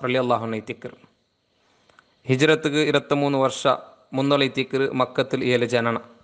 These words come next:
ഇസ്ലാമുക്ക് ഫസ്റ്റ്ക്ക് കടന്നു വന്ന പോലത്തെ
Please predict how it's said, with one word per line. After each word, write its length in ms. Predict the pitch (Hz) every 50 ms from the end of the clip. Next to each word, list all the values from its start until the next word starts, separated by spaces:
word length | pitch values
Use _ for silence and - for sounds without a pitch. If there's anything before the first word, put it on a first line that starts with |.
| _ _ _ _ _ _ _ _ _ _ _ _ _ _ _ _ _ _ _ _ _ _ _
ഇസ്ലാമുക്ക് 520 | 143 139 - 151 160 165 165 170 160 160 160 151
ഫസ്റ്റ്ക്ക് 480 | - 151 - - - 160 147 151 165 165 180 - - - - _ _ _ _ _ _ _ _ _ _ _ _ _ _ _ _ _ _ _ _ _
കടന്നു 260 | - 147 147 151 160 160
വന്ന 200 | 156 156 151 147
പോലത്തെ 360 | 139 143 139 127 - 147 143